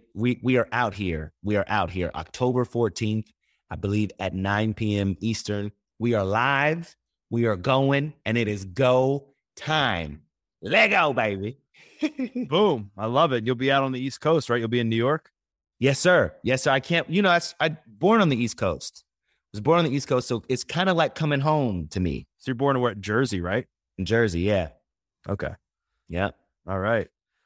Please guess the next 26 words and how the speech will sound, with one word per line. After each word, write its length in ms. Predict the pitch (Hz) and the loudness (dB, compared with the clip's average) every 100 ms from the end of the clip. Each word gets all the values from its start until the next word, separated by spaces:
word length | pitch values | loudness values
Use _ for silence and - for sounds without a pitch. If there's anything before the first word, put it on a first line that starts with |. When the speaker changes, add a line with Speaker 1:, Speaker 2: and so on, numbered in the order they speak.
| _ | _
Speaker 2:
Well, 120 | 127 | -10
cool. 240 | - 160 135 | -2 0 2
I 120 | 127 | 4
will 120 | 151 | 2
make 160 | 160 151 | 2 0
sure 180 | - 147 | -4 -6
to 160 | 143 | -6
plug 340 | - 139 139 123 | -4 0 0 2
all 220 | 120 131 | 2 4
that 180 | 131 - | 2 0
stuff 300 | 143 127 - | -2 -2 -2
in 100 | 117 | -8
the 80 | 117 | -8
show 260 | - 143 139 | 0 2 4
notes. 300 | 135 135 - | 2 0 -2
Scott, 380 | - 135 131 131 | -2 0 0 -2
this 140 | 131 | -6
has 120 | 123 | -4
been 160 | 117 110 | -4 -2
awesome. 580 | 117 127 127 147 135 131 - _ _ | 2 2 2 0 0 -2 -8 _ _
Thanks 260 | 117 117 - | -2 -2 -2
again. 200 | 110 113 | -2 0
And 80 | 110 | 0
for 80 | 117 | 2
those 240 | 147 120 | 2 2
listening, 500 | 123 - 120 113 | -2 -2 -4 -2